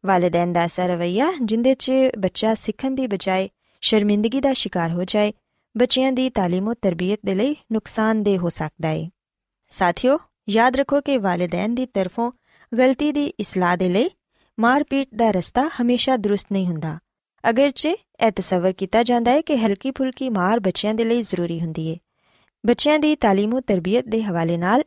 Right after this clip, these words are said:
ਇੱਕ ਤਬਕੇ ਦਾ ਖਿਆਲ ਏ ਕਿ ਬੱਚਿਆਂ 'ਤੇ ਕਦੀ-ਕਦਾਰ ਸਖਤੀ ਕਰਨੀ ਪੈਂਦੀ ਏ, ਪਰ ਯਾਦ ਰੱਖੋ ਕਿ ਇਸ ਗੱਲ ਦਾ ਖਿਆਲ ਰੱਖਣਾ ਚਾਹੀਦਾ ਹੈ ਕਿ ਇਹ ਸਖਤੀ ਮਾਮੂਲ ਨਾ ਹੋਏ। ਅਗਰ ਇਹ ਮਾਮੂਲ ਬਣ ਗਈ ਤੇ ਬੱਚਾ ਇਹਦਾ ਆਦੀ ਹੋ ਜਾਏਗਾ।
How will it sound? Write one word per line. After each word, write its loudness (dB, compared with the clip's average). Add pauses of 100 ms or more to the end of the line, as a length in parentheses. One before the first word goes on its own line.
ਇੱਕ 0
ਤਬਕੇ 0
ਦਾ 4
ਖਿਆਲ -2
ਏ 0 (380)
ਕਿ 4
ਬੱਚਿਆਂ 0
'ਤੇ -2
ਕਦੀ-ਕਦਾਰ -2
ਸਖਤੀ -6 (320)
ਕਰਨੀ 4
ਪੈਂਦੀ -4
ਏ, -8 (580)
ਪਰ 4
ਯਾਦ 2
ਰੱਖੋ 0
ਕਿ -4
ਇਸ -2
ਗੱਲ 0
ਦਾ 2
ਖਿਆਲ 0
ਰੱਖਣਾ -4
ਚਾਹੀਦਾ -2
ਹੈ 0
ਕਿ -4
ਇਹ 0
ਸਖਤੀ -6 (140)
ਮਾਮੂਲ 4
ਨਾ 2
ਹੋਏ। -2 (500)
ਅਗਰ 4
ਇਹ 4
ਮਾਮੂਲ 0
ਬਣ 2
ਗਈ 2 (320)
ਤੇ 4
ਬੱਚਾ 0
ਇਹਦਾ 2
ਆਦੀ 2
ਹੋ 0
ਜਾਏਗਾ। -4